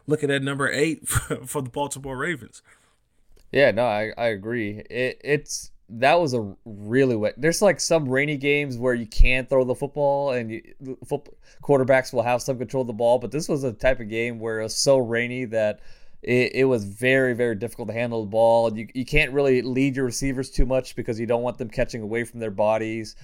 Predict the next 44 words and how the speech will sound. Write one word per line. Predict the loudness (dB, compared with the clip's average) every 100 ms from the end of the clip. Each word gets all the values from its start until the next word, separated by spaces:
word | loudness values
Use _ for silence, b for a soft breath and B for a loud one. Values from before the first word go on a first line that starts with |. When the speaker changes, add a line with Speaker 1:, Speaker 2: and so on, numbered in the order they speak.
| b b b
Speaker 2:
Uh, | 4 4 4 0
there's | -2 -2
no | 2 4
yak | 6 6 6 2
yardage | 0 0 -2 -6
because, | -8 -6 -6 -8
you | -4 0
know, | 0 -2 -10
your, | -6 -2 -2 -4
your | -2 0
body | 4 4 4
catching | -2 -8 -6
all | -4
the, | -4 -6 -6
these | -6 -4
footballs. | -4 -6 -4 -2 -4 -6 b b b 2
Uh, | 6 6 6
so | 4 0
for | 2 4
those | 4 4
conditions | 0 -2 -2 -4 -6 -8 -12 -6
and, | 0 4 2 0 -8
um, | -6 -4 -4 -8 b b b
Garoppolo | 4 4 6 4 4
being | 2 -2
on | 0 0 0
the |
road | 2 2 0
against | -4 -8
a |
difficult | -8 -8 -4 -6 -4
defense, | -8 -6 -2 -2 -2
I, | -2
I | -2 -4 -4
agree. | -4 -6 -6 -6
He, | -6 -6
he | -4
deserves | -6 -6 -6 -6
kudos | -8 -8 -8 -10
for | -12
the |
way | -8 -8
he | -10
played. | -8 -6 -8